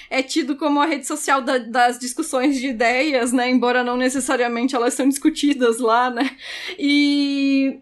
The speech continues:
enfim, a questão do jornalismo, né, porque o jornalismo,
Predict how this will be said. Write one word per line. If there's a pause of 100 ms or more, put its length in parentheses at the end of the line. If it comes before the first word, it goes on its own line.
enfim,
a
questão
do
jornalismo,
né,
porque (320)
o
jornalismo,